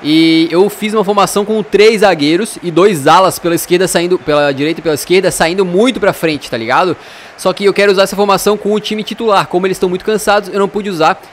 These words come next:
mas provavelmente no próximo episódio a gente testa, tranquilo? Vai o Tierney, primeira jogada dele, é uma bola pro Saivet. Saivet já recebe por ali, perdeu, beleza, ao ar, deixa no Tierney. Vai Tierney,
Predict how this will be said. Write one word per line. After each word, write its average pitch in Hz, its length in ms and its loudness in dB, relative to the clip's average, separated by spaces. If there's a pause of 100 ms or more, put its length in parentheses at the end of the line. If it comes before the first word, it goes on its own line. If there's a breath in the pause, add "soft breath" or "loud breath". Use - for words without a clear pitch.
mas 147 160 -8
provavelmente 170 540 -2
no 175 80 -4
próximo 160 340 -2
episódio 151 380 -2
a 143 40 -2
gente 147 200 -6
testa, 131 360 -4
tranquilo? 135 480 -2 (380 loud breath)
Vai 139 140 0
o - 20 -6
Tierney, 185 460 0 (140)
primeira 175 240 0
jogada 180 240 2
dele, 190 320 2 (260)
é 165 180 -2
uma 175 140 0
bola 180 180 4
pro 185 120 -4
Saivet. 190 460 2 (560)
Saivet 180 440 0
já 185 80 0
recebe 175 300 0
por 190 100 -2
ali, 214 240 -2
perdeu, 208 460 2
beleza, 208 500 2
ao 190 260 2
ar, 208 340 0
deixa 180 180 0
no 214 80 0
Tierney. 226 420 -2 (600)
Vai 214 120 6
Tierney, 262 360 2